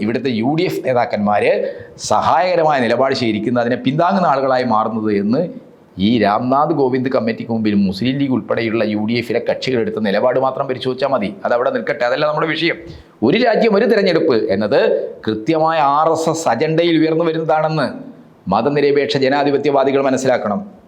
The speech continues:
ഇക്കാര്യത്തിൽ വിട്ടുവീഴ്ചാപരമായ നിലപാടുകൾ സ്വീകരിക്കുന്നത് ആത്മഹത്യാപരായിരിക്കും.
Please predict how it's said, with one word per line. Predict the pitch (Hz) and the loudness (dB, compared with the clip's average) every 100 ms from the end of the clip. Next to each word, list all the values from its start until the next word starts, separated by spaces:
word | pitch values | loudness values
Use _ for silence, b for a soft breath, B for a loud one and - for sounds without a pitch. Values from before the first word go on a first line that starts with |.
| _ 123 | _ -4
ഇക്കാര്യത്തിൽ | 123 139 131 131 131 | 0 2 2 0 -2
വിട്ടുവീഴ്ചാപരമായ | 131 156 143 - 127 127 127 127 127 | -2 -2 0 0 2 4 2 2 2
നിലപാടുകൾ | 127 139 147 147 143 | 2 2 2 0 0
സ്വീകരിക്കുന്നത് | 139 147 151 156 214 196 B B - - 120 | -2 -2 -2 0 0 0 B B -10 -4 -2
ആത്മഹത്യാപരായിരിക്കും. | 127 - 147 160 160 151 160 156 156 156 | -4 -4 -4 0 0 2 2 2 0 -2